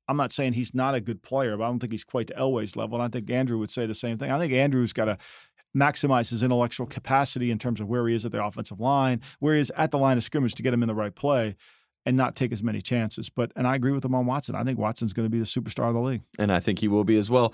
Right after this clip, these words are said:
Speaker 1: Although
Speaker 2: Uh,
Speaker 1: it wasn't good enough for Cleveland, though.
Speaker 2: <laughs> Oh, don't bring that up. That hurts. Uh, we should say this before we get out of here. You brought up, uh, trying to figure out who will be the last team, uh,
Speaker 1: Yeah.
Speaker 2: in the league this year. I mean, a lot of,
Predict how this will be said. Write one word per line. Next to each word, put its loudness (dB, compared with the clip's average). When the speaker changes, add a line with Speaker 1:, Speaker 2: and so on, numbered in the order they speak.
Speaker 1:
Although 4
Speaker 2:
Uh, 6
Speaker 1:
it 4
wasn't 4
good 4
enough 2
for -6
Cleveland, 2
though. -6
Speaker 2:
<laughs> 4
Oh, 6
don't 6
bring 2
that 4
up. 2
That 4
hurts. 2
Uh, 8
we 6
should 4
say 6
this 6
before 0
we 2
get 4
out 6
of 2
here. 4
You 4
brought 6
up, 4
uh, 6
trying 0
to 0
figure 2
out 6
who 4
will 4
be 4
the 2
last 4
team, 0
uh, 6
Speaker 1:
Yeah. 0
Speaker 2:
in 2
the 2
league 2
this 0
year. 4
I 4
mean, 2
a 4
lot 6
of, 6